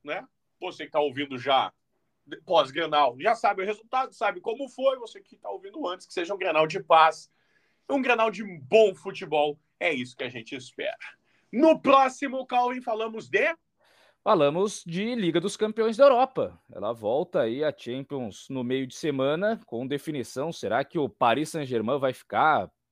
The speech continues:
Speaker 2: de novo pelas oitavas de final? Não vai conseguir nem chegar próximo de, de ser campeão. E ainda tem, é,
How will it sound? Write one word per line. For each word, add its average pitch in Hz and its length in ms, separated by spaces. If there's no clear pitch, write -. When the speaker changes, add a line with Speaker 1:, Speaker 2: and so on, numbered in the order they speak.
Speaker 2:
de 123 140
novo 160 380
pelas 120 320
oitavas 131 640
de 127 120
final? 104 300
Não 139 80
vai 107 100
conseguir 143 320
nem 139 560
chegar 107 320
próximo 123 500
de, 90 300
de 95 440
ser 117 180
campeão. 127 800
E 92 100
ainda 170 280
tem, 196 500
é, 107 800